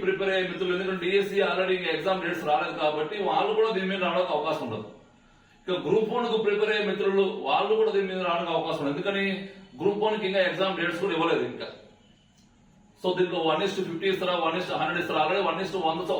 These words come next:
వంద చొప్పున గ్రూప్ వన్ లో సెలెక్ట్ చేయడానికి మరి ఏపీపీఎస్సీ త్వరలోనే నిర్ణయం తీసుకోబోతుంది అంటున్నారు. కాబట్టి ఇక్కడ ఈ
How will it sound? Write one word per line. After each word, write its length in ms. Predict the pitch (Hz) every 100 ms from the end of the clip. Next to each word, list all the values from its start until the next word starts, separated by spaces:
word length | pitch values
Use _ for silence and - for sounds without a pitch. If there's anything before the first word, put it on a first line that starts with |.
| 147
వంద 140 | 151 190 190
చొప్పున 260 | 180 185 180 143 - - - - 120
గ్రూప్ 220 | 185 190
వన్ 100 | 190
లో 60 |
సెలెక్ట్ 260 | 175 165 170
చేయడానికి 380 | 170 165 165 175 143 - - -
మరి 120 | 139 147
ఏపీపీఎస్సీ 520 | 160 175 165 170 165
త్వరలోనే 420 | 165 147 151 165 160
నిర్ణయం 280 | 147 156
తీసుకోబోతుంది 520 | 151 143 151 143 143 147 147
అంటున్నారు. 300 | - 143 139
కాబట్టి 340 | 135 139 208 214 - - - - -
ఇక్కడ 180 | 170 185 151 - - -
ఈ 40 | 139